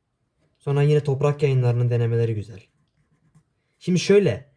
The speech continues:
zaten benim buradaki önereceklerim bence ilk çözmeniz, e, çözmenizi istediğim şeyler. Çünkü iki günde bir veya günlük, e,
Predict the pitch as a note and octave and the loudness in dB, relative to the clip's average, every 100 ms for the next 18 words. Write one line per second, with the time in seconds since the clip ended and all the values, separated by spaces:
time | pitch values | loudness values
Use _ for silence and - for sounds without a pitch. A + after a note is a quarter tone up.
0 | _ _ - C3+ E3+ E3+ G3 D3+ E3+ E3+ | _ _ -8 -2 -2 0 -2 0 0 0
1 | D#3+ D#3 E3 E3+ D3 D3 D#3 D3+ E3+ F#3 | 0 -2 -2 -2 0 2 2 2 -2 -2
2 | G3+ F3+ F3 F3 F#3+ - D3+ C#3 B2+ B2+ | -2 -2 -4 -2 -4 0 0 2 0 -2
3 | - A2+ A2 - B2 A#2 A2 A2+ A#2 G#2+ | -6 -4 -4 -2 0 0 0 -4 -4 -4
4 | G#2 B2+ D#3+ F#3 G3 G3+ D#3+ - - _ | -4 -2 -2 -2 -2 0 0 0 -14 _
5 | _ _ D3 - F3 F#3 F3 E3 F3 D#3+ | _ _ -10 -4 0 2 2 2 2 4
6 | E3 D#3+ C3+ D#3+ E3 D#3+ - C3 B2+ B2 | 4 2 2 2 2 0 -4 -4 -2 -2
7 | B2 | -4